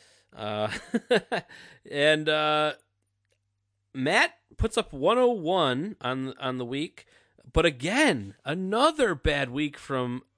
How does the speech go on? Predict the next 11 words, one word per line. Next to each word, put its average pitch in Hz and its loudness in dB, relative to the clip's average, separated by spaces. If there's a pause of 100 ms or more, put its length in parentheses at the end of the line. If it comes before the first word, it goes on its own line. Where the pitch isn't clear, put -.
(220)
from 127 -8
Lamar 120 -4
Jackson. 254 -4 (920)
Uh, 120 -6 (100)
that's 175 0
f-, - -20
five 131 -6
weeks 202 -8
in 180 -2
a 170 -2
row 151 0